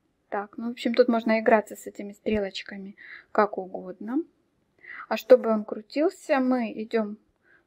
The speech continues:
во второй ряд, вот в этот, и выбираем петлю. Причем он может крутиться по часовой, либо против часовой. И, как видите, он крутится слишком быстро. Чтобы его замедлить, мы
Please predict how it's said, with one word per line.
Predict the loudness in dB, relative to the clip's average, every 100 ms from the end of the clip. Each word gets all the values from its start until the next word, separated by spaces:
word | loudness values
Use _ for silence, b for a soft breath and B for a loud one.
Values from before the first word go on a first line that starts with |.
| -4
во | -4
второй | 0 2 2 2
ряд, | 0 0 -2
вот | -6 -2
в | -2
этот, | 0 -2 -6 _ _ _ _ _ _ -6
и | -4
выбираем | -2 -4 0 0 0 -2 -6
петлю. | -12 -14 -12 -10
Причем | -8 -6 -4 -4
он | -6
может | -12
крутиться | -14 -14 -12 -14 -12 -12 -12 _
по | -2 -2
часовой, | -2 -8 -6 -6 -6
либо | -6 -8
против | 0 0 0 -8
часовой. | -14 -10 -8 -6 -6 -6 B B B
И, | -6
как | -4 -2
видите, | -4 2 2
он | 2
крутится | -2 -8 -12 -14 -10
слишком | -10 0 4 4
быстро. | 2 -2 -4 -6 -8 _ B B
Чтобы | 4 8 10
его | 10 8
замедлить, | 6 2 0 -4 -6 -6
мы | -8 -6 -8